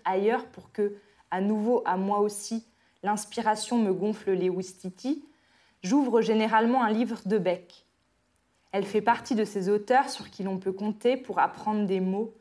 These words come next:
tout autant que pour dépoussiérer et redécouvrir des expressions tombées en désuétude. Vous verrez, une fois que le théoman aura pris son bouillon d'onze heures, vous ne trouverez plus que visage de bois. Vous autoriserez-vous d'avoir la rifougne ?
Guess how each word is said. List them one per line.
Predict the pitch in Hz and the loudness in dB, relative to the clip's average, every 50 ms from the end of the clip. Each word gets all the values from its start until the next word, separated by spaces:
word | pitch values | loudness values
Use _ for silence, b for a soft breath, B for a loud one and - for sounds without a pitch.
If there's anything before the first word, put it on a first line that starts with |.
| _ _ | _ _
tout | - - 240 - | -10 -8 -4 -4
autant | 247 - - 269 269 | -2 0 0 0 0
que | 233 220 | 0 -4
pour | 180 - 190 202 | -4 -4 -4 -2
dépoussiérer | 185 220 214 220 - 220 - - - 233 220 220 208 214 - - | 0 0 -2 -2 -6 -10 -10 -4 -2 -2 -2 0 -2 -4 -2 -2
et | 190 | -4
redécouvrir | 190 196 202 190 214 220 220 - 220 190 202 214 233 233 | -2 0 0 0 0 -2 -2 -6 -8 -8 -6 -6 -6 -2
des | 196 202 185 175 | -2 -2 0 0
expressions | 190 185 - - - 202 196 202 - - 220 220 b b b b b b b | -4 -4 -6 -12 -12 -12 -12 -12 -12 -14 -14 -16 b b b b b b b
tombées | - 220 208 202 220 220 | -4 -2 2 2 2 2
en | 202 196 | 2 0
désuétude. | 180 196 190 185 180 185 190 185 185 - - - 170 156 147 - _ _ _ _ _ _ _ _ _ _ _ _ _ _ _ _ _ _ _ _ _ _ _ _ _ | 0 0 0 -2 -2 0 0 0 -2 -4 -10 -12 -12 -14 -14 -18 _ _ _ _ _ _ _ _ _ _ _ _ _ _ _ _ _ _ _ _ _ _ _ _ _
Vous | - 214 214 | -4 -2 2
verrez, | 208 254 262 254 226 190 - - - | 4 4 4 4 4 0 0 -2 -4
une | 196 190 190 | -4 -4 -4
fois | - 214 202 | -2 -4 -4
que | 196 202 | -2 0
le | 196 190 | -2 0
théoman | 196 208 196 196 196 202 202 208 202 | 2 0 0 2 2 2 2 2 0
aura | 190 185 180 180 180 | 0 -2 -4 -4 -6
pris | - - - 190 | -6 -10 -14 -12
son | - - 196 190 | -10 -6 -6 -4
bouillon | 180 190 196 180 185 185 | -4 -4 -4 -4 -2 -4
d'onze | 185 175 175 180 175 170 | -4 -4 -4 -6 -4 -4
heures, | 175 175 180 202 226 233 - - _ _ _ _ _ _ _ _ _ _ _ _ _ _ _ _ _ | -4 -2 -2 -2 -4 -6 -8 -14 _ _ _ _ _ _ _ _ _ _ _ _ _ _ _ _ _
vous | 214 | -2
ne | 214 202 | -2 -2
trouverez | - - 202 190 196 185 | -2 -2 -2 0 0 0
plus | 185 - 240 208 | 0 -2 -4 -4
que | 196 | -2
visage | 196 190 180 180 185 180 160 | -2 -4 0 0 0 0 2
de | 160 202 | 0 -2
bois. | 190 175 170 156 160 - - _ _ _ _ _ _ _ _ _ _ _ _ _ _ _ _ _ _ _ _ _ - | 0 0 -2 -4 -4 -8 -14 _ _ _ _ _ _ _ _ _ _ _ _ _ _ _ _ _ _ _ _ _ -8
Vous | 190 202 202 | -4 -2 0
autoriserez-vous | 208 196 202 196 214 208 180 185 208 196 190 190 208 | 0 0 0 0 0 0 0 0 -2 -2 0 -2 0
d'avoir | 185 196 185 180 185 185 190 | 0 0 2 2 2 0 2
la | 185 190 | 0 -2
rifougne ? | 190 196 185 196 - - 302 330 339 339 | -2 -4 -8 -10 -8 -6 -4 -2 -2 -4